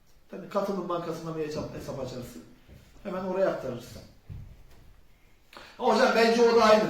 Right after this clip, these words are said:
O sencesi bencesi değil. Konum o değil. Şimdi oraya girmeyeceğim ama o, o faiz değil. Ha, en güzeli imkan olsa hiçbirine gitmesen. Ama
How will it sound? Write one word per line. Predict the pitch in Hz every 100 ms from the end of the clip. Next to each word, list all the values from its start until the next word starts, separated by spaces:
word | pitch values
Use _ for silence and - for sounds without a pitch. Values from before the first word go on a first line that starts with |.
| - - -
O | - -
sencesi | 220 214 214 202 202
bencesi | 202 196 190
değil. | 185 139 - -
Konum | 190 208 185
o |
değil. | 180 151
Şimdi | 156
oraya | 160 175
girmeyeceğim | 196 190 233 240
ama | 165 123 - - -
o, | 233 269 - - -
o | -
faiz | 180 165 156 147
değil. | 127 107 - - - _ _ _ _ - - _ _ _ - _ _ -
Ha, | 175
en | - 180 226 214
güzeli | 180 180 180
imkan | 185 208 202
olsa | 202 220
hiçbirine | 254 - 240 226 202
gitmesen. | 190 196 160 139 120 - - - - _ - - - _ - -
Ama | - 196 202 -